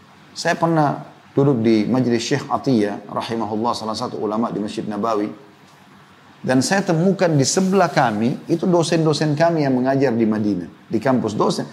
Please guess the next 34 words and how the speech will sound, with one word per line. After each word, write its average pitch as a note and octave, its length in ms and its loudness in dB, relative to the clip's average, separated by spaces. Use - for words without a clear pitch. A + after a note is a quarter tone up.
Duduk F3 240 4
sama E3+ 200 2
murid-muridnya, D3+ 600 2
sama G#2+ 200 -6
mahasiswanya. G#2+ 640 -4
Di B2 160 2
majlis F3 480 4
ulama, D3+ 320 2
padahal G3+ 160 2
mereka F3+ 320 2
tuh A#3 80 -2
sudah C3 240 0
doktor. D3 600 0
Mereka C#3+ 320 -4
sudah A#2 160 0
luar G#2 240 0
biasa. A2+ 380 -2
Ya, - 160 -16
jenjang G#2+ 480 -2
pendidikan G#2 400 -4
akademiknya A2 560 -4
sudah G#2 240 -4
di-, G2 80 -2
sampai B2+ 320 -4
pada G2+ 160 -2
level A2+ 320 -4
tertinggi A2+ 480 -2
lah. - 120 -10
Tapi C3+ 80 -12
mereka E3 320 -8
tidak - 240 -8
pernah C#3+ 160 -2
merasa B2+ 400 0
sombong. G#2 480 -2